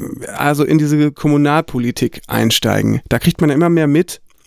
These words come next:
nicht so sehr in unserem schönen Städtchen, aber vielleicht in, äh, so in ganz Deutschland gesehen, dass sie, äh, in der Bevölkerung jetzt nicht gerade das höchste Ansehen haben, dass sie häufig auch im Shitstorm stehen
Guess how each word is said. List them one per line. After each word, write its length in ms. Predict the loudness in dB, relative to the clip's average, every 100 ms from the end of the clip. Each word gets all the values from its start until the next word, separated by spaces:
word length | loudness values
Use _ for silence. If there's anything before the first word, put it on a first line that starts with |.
| -6 0
nicht 140 | 2
so 80 | 2
sehr 160 | 2 0
in 80 | 2
unserem 280 | 2 2 2
schönen 260 | 2 2
Städtchen, 440 | 2 -2 0 -2 0
aber 220 | -2 -2
vielleicht 340 | 0 0 0
in, 240 | 0 0 0
äh, 360 | 0 2 0
so 200 | 2 0 0 0
in 160 | 0
ganz 220 | 2 -2
Deutschland 440 | -2 -2 0 0 2
gesehen, 360 | 2 2 0 -2 -14 -12 -2
dass 200 | -2 2
sie, 260 | 2 2 -2 -10 -20 -20 -14 -8
äh, 240 | -6 -2
in 120 | 0
der 100 | 2
Bevölkerung 520 | 2 0 0 2 0 0
jetzt 200 | -2 0
nicht 200 | 0 0
gerade 200 | -2 0
das 140 | 0
höchste 260 | 0 0 0
Ansehen 320 | 0 2 2
haben, 280 | 2 2 0
dass 160 | -2 -2
sie 120 | 0
häufig 560 | 2 2 0 -4 -2
auch 160 | -2 0
im 120 | 0
Shitstorm 540 | 2 -2 0 0 2 0
stehen 400 | 0 2 2